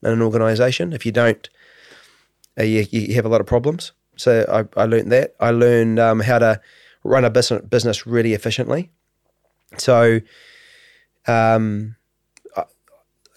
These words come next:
amazing culture. Like, you know, the constraint that we were under made us think differently and do things in a much better way. Like, we would turn up to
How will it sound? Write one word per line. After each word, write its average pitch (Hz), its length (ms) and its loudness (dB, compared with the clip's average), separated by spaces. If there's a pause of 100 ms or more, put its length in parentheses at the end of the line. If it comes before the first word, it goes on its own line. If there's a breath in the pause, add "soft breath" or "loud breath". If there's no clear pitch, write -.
(160)
amazing 143 440 2
culture. 110 540 -2
Like, 127 360 0
you 131 140 2
know, 120 80 4
the 113 160 -4
constraint - 1080 -2
that 113 240 0
we 117 140 0
were 110 200 0
under 107 460 -2 (840 soft breath)
made 120 240 2
us - 280 -2
think - 440 -4 (120)
differently 110 560 0
and 107 340 -4
do 117 180 2
things 107 640 -6
in 113 120 -2
a 110 80 -2
much 113 320 -2
better 110 160 -2
way. 113 160 4
Like, 110 100 4
we 135 100 4
would 123 160 0
turn 123 280 2
up - 180 -2
to 107 580 0